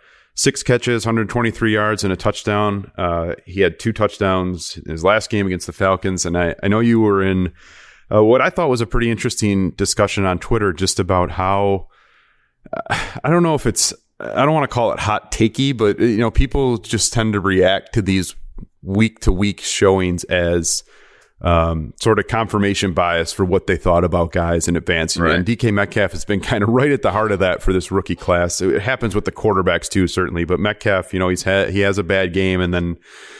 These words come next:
Speaker 1: everyone who was a critic of his before the draft says, "Oh, look, he can't, you know, he's, doesn't run enough
Speaker 2: <laughs>
Speaker 1: routes. He's, he's a, you know, the one-trick pony, whatever." And then he has these big <laughs> games, and everyone say, "Oh, he got drafted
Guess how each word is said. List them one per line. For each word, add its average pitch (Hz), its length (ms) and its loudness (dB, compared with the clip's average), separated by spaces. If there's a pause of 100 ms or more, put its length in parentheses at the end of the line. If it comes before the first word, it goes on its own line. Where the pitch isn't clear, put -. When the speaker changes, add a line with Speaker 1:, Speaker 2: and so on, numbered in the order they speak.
(300)
Speaker 1:
everyone 95 440 2
who 90 340 2
was 87 240 2
a 87 220 2
critic 113 320 -2
of 98 100 -2
his 95 180 0
before 104 360 2
the 92 100 0
draft 92 340 0
says, 98 120 -4
"Oh, 113 200 2
look, 110 260 0
he 90 80 -6
can't, 101 420 -2
you 98 80 0
know, 95 160 0
he's, - 320 -2 (340)
doesn't 107 240 2
run 107 120 0
enough 104 220 0
Speaker 2:
<laughs> 117 80 4
Speaker 1:
routes. 127 300 -2
He's, 85 240 0
he's 90 240 0
a, 92 60 0
you 85 400 -4
know, 85 220 -2
the 92 120 -2
one-trick 101 420 -2
pony, 113 300 0
whatever." 87 460 0
And 90 100 -2
then 90 320 -2
he 101 140 -2
has 98 140 0
these 104 180 0
big 110 300 -2
<laughs> - 0 -
games, 139 280 0
and 113 100 0
everyone 113 260 0
say, 113 120 0
"Oh, 143 160 2
he 139 80 -2
got 127 180 0
drafted 143 440 -2